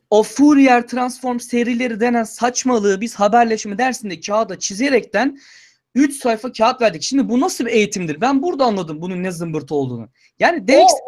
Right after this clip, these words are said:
Speaker 2: o bizde yani şu bilgisayarlı sisteme geçiş diyeyim ben ona. Ee, bi-, bizde de mesela bizde de biyoinformatik, e,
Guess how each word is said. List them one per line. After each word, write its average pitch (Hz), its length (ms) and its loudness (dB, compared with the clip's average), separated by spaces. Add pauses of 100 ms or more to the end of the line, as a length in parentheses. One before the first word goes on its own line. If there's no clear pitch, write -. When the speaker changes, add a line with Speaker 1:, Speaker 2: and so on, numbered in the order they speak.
(100)
Speaker 2:
o 427 140 0
bizde 330 480 0
yani 311 420 4
şu 277 240 -6
bilgisayarlı 359 680 4 (100)
sisteme 359 360 0
geçiş 277 540 0 (200)
diyeyim 226 260 -2
ben 220 120 0
ona. 220 300 0 (320)
Ee, 269 560 2
bi-, 233 300 -2
bizde 320 300 -2
de 370 80 -2
mesela 285 380 0
bizde 269 200 -6
de 285 100 -4
biyoinformatik, 302 720 -4
e, - 280 -10